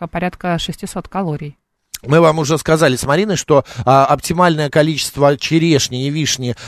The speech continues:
Speaker 2: а, в сутки — это двести-триста граммов.
Speaker 1: Мгм.
Speaker 2: При переедании могут вобри-, э, возникнуть проблемы с желудком. А, лучший, э, вариант употребления — это свежие, конечно, ягоды с дерева,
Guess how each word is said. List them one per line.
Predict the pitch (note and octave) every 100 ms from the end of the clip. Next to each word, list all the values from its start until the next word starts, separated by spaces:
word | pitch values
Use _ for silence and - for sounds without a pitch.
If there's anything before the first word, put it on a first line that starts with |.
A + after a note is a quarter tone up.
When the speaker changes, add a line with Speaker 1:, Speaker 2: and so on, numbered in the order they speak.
| -
Speaker 2:
а, | A#2+ A#2+
в |
сутки — | - G#3 G#3+ D#3
это | C3
двести-триста | B2+ F3+ - C3 C#3 D3 - C#3+
граммов. | C#3+ B2+ G#2+ A3+
Speaker 1:
Мгм. |
Speaker 2:
При | A#3 A#3
переедании | C#3 C3+ C#3 E3+ G3 F#3+ - -
могут | C#3 F3 E3
вобри-, | C#3 B2 C3+ D3
э, | C3 B2+
возникнуть | B2 A#2+ B2 E3 D3+ D#3 -
проблемы | C3 B2+ A#2+ B2+ D3+ D3+ C#3
с | - A#2
желудком. | A#2+ F#2+ E3 D3+ G2+ - F#2 - - F2+
А, | A#2+ B2+
лучший, | C3 F3+ A3+ - D3+ A#2+
э, | A2+ A#2+
вариант | A#2+ C3+ E3 D3+ C3
употребления — | B2 C3 C#3+ D3+ G3 F#3
это | C3+ C#3
свежие, | C#3+ F3 D#3+ A#2+ B2
конечно, | B2+ B2+ -
ягоды | B2 C3+ A2+ A2+ A#2+
с |
дерева, | C3 G3 G#3 G#3